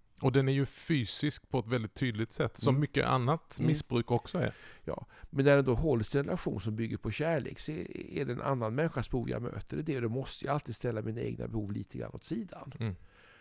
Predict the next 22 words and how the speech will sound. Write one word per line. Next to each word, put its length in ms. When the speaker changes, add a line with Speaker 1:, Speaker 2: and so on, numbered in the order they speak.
Speaker 2:
Och 100
då 100
tillåts 440
inte 200
det 60
här. 80
Men, 200
men, 140
men, 280
men 180
den 140
frikopplade 640
sexualiteten 600
som 220
bara 280
jagar 380
sin 180
tillfredsställelse, 800
det, 180
den 160
tror 200
jag 140